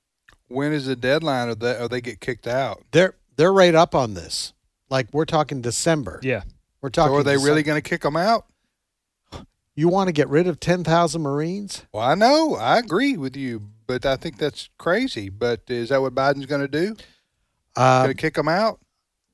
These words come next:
Speaker 2: Listen.
Speaker 1: And do they lose their pensions?
Speaker 2: Well, that's what he threatened them with.
Speaker 3: Yeah.
Speaker 2: Uh, not only that, but you're dishonorably discharged. Remember
Speaker 1: Oh,
Speaker 2: he
Speaker 1: my
Speaker 2: said
Speaker 1: goodness.
Speaker 2: that?
Speaker 1: This is awful.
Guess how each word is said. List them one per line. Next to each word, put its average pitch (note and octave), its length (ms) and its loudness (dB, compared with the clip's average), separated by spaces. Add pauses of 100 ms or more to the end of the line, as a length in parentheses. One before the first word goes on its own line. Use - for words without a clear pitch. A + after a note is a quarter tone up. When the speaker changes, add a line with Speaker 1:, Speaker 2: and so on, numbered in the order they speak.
(200)
Speaker 2:
Listen. C#3 340 0
Speaker 1:
And D#3+ 120 2
do F3+ 100 6
they F3+ 120 6
lose B3 240 4
their A#3+ 120 -2
pensions? G#3+ 680 -8 (380)
Speaker 2:
Well, C3+ 220 2
that's C#3 320 0
what F3+ 100 -2
he C#3+ 80 -2
threatened F3 360 -2
them C3 140 -6
with. G#2+ 300 -10 (160)
Speaker 3:
Yeah. G2+ 140 -16
Speaker 2:
Uh, B2+ 240 0
not E3 260 4
only F3+ 280 2
that, F3+ 420 2
but C3+ 280 -4
you're C3+ 200 0
dishonorably D3 800 0
discharged. C3+ 760 0
Remember D3 200 0
Speaker 1:
Oh, - 20 0
Speaker 2:
he E3+ 80 0
Speaker 1:
my - 60 -6
Speaker 2:
said F3+ 200 2
Speaker 1:
goodness. F#3+ 280 2
Speaker 2:
that? - 40 -6
Speaker 1:
This D3 160 -8
is G2+ 140 -10
awful. G2 520 -10